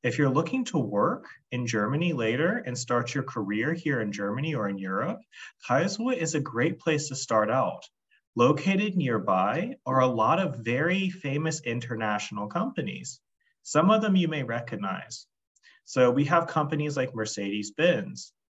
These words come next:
Daimler, Siemens, Zeiss, Bosch, Porsche, um, Adidas, John Deere, and more.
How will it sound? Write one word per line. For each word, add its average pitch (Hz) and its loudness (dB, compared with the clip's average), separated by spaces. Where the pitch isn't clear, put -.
Daimler, 170 4
Siemens, 143 -4
Zeiss, 107 -2
Bosch, 113 0
Porsche, 113 0
um, 117 4
Adidas, 165 2
John 101 2
Deere, 113 -2
and 139 -4
more. 139 0